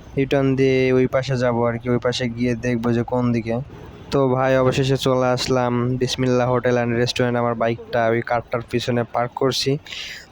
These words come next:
তো এখানে লিখাই আছে কালাভুনা, লালভুনা মাটির চুলায় রান্না করা হয়। তো এখানে চলে আসলাম, মামা আগে চলে আসছে। তো এখানে আপনাদেরকে আমি খাবারটা দেখাই দিই আসলে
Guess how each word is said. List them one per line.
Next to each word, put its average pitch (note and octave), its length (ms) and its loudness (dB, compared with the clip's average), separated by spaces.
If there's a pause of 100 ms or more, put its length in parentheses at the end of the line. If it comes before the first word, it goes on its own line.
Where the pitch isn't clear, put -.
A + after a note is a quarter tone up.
তো B2+ 120 2
এখানে B2+ 360 0
লিখাই C3 400 2
আছে C3+ 220 0
কালাভুনা, B2 520 0
লালভুনা A#2+ 520 2
মাটির A#2 340 -2
চুলায় A#2+ 340 0
রান্না A#2+ 300 -2
করা A#2+ 240 0
হয়। A2+ 220 0 (640)
তো C#3+ 60 0
এখানে C3+ 180 2
চলে C3+ 260 2
আসলাম, B2+ 260 -2
মামা A#2+ 360 0
আগে A#2 180 -2
চলে B2 280 0
আসছে। A#2+ 420 -2 (720)
তো B2+ 80 0
এখানে B2+ 220 0
আপনাদেরকে B2 440 -2
আমি A#2+ 140 0
খাবারটা A#2+ 560 -2
দেখাই A#2 460 -2
দিই A#2+ 160 0
আসলে A2 440 0